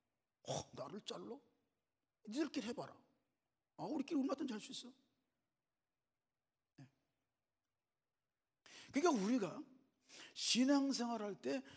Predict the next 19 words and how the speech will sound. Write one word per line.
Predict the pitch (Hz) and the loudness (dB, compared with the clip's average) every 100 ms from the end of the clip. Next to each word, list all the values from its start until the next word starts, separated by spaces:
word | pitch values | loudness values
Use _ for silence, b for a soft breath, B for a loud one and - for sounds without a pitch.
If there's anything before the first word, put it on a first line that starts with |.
| B B | B B
내가 | 135 196 214 220 | 0 2 4 2
뭐를, | 190 196 202 | 4 4 4
하나님을 | 180 190 208 196 | 0 -4 -6 -6
도와준다. | 190 131 151 208 214 175 175 196 165 - _ _ _ _ b b | -6 -6 -2 -2 -4 -6 -4 -6 -8 -16 _ _ _ _ b b
아니, | 226 247 | 0 2
순수한 | - - 508 523 302 277 269 | 0 -2 -2 0 2 4 4
마음은 | 220 208 240 | 4 4 4
제가 | 208 | 4
이해는 | 214 165 165 170 | 4 4 4 4
합니다. | 190 - 135 123 - - | -4 -6 -8 -10 -14 -4
이해는 | 185 226 208 | 4 6 4
하지만 | 185 247 B B B 170 | 0 -2 B B B 6
영적인 | 196 233 240 240 247 | 8 8 6 4 4
원리로 | 240 147 143 208 226 233 220 214 | 2 4 6 6 4 6 8 6
보면은 | 170 160 175 196 | 2 0 0 -2
그건 | 196 180 | -4 -6
아니라는 | 180 117 143 175 151 120 | -6 -6 -6 -6 -10 -12
거예요. | 101 95 - _ _ _ _ _ _ _ _ _ _ B B B B | -18 -20 -20 _ _ _ _ _ _ _ _ _ _ B B B B
우리가 | 156 175 285 311 294 294 294 330 | 0 6 8 10 10 8 4 -2